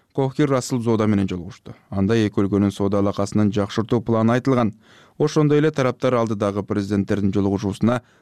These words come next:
даярдык боюнча дагы сөз кылганы кабарланды.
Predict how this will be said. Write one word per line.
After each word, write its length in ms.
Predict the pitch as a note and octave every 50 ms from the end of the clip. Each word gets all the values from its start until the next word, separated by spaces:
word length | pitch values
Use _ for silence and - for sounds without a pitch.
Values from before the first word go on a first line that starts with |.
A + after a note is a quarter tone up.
| _ -
даярдык 400 | G2+ A2+ A#2+ B2+ B2+ C#3 D3 - -
боюнча 320 | A#2 A2+ A2 G2+ - G2+
дагы 300 | F#2+ G2 F#2+ G2 G#2 G2+
сөз 260 | - - - A2+ G#2+ -
кылганы 380 | - A#2 A2 G2 G2 F#2 F2+
кабарланды. 540 | - - E2+ E2+ E2 - - F2 - - -